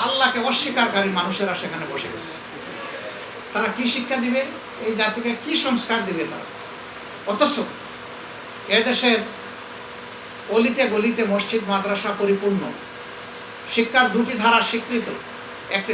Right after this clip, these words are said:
সাধারণ শিক্ষা আর একটি ইসলামী শিক্ষা। ইসলামী শিক্ষাকে সম্পূর্ণ উপেক্ষা করা হয়েছে, এখানে কোনো আলিমকে অন্তর্ভুক্ত করা হয়নি।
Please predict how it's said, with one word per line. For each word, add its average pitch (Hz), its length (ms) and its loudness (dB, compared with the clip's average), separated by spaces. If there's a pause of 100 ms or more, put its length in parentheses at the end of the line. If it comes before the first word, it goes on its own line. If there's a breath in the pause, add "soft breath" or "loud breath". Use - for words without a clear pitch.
সাধারণ 247 400 4
শিক্ষা 262 260 -2 (520)
আর 226 140 8
একটি 240 200 2
ইসলামী 226 360 0
শিক্ষা। 196 240 -4 (520)
ইসলামী 233 360 4
শিক্ষাকে 226 340 0 (100)
সম্পূর্ণ 214 320 -2 (140)
উপেক্ষা 240 360 2
করা 202 200 4
হয়েছে, 202 300 2
এখানে 202 280 -2
কোনো 202 200 0
আলিমকে 202 400 4
অন্তর্ভুক্ত 165 420 -2 (100)
করা 151 200 0
হয়নি। 120 260 0